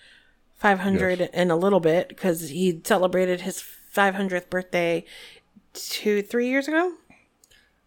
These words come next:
Speaker 2: I mean, I can
Speaker 1: In the story?
Speaker 2: We can definitively
Speaker 1: Or
Speaker 2: say
Speaker 1: five hundredth death day.
Speaker 2: that he's there in eighteen ninety, wherever, whenever Legacy takes place, 'cause he's in it.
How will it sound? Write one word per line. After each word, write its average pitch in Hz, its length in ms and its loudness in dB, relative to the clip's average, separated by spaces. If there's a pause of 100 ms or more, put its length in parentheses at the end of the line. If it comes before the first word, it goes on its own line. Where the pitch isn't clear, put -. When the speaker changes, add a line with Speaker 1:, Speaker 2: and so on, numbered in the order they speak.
Speaker 2:
I 120 40 0
mean, 135 340 0
I 131 100 0
can 160 480 0
Speaker 1:
In 233 160 6
the 240 80 6
story? 311 380 4 (100)
Speaker 2:
We 139 140 2
can 170 240 0
definitively 135 640 0 (140)
Speaker 1:
Or 233 240 12
Speaker 2:
say 87 220 -8 (100)
Speaker 1:
five 254 240 8
hundredth 240 400 2 (140)
death 214 340 -2 (260)
day. 160 300 -2 (840)
Speaker 2:
that 110 180 -2
he's 113 300 -6
there 113 480 -2
in 104 400 -8 (100)
eighteen 107 680 -8
ninety, 101 400 -6
wherever, 98 640 -6
whenever 104 800 -8 (540)
Legacy 110 500 -4
takes 92 240 -6
place, 87 340 -8
'cause 98 200 -8
he's 90 220 -10 (140)
in 107 160 -4
it. 87 160 -6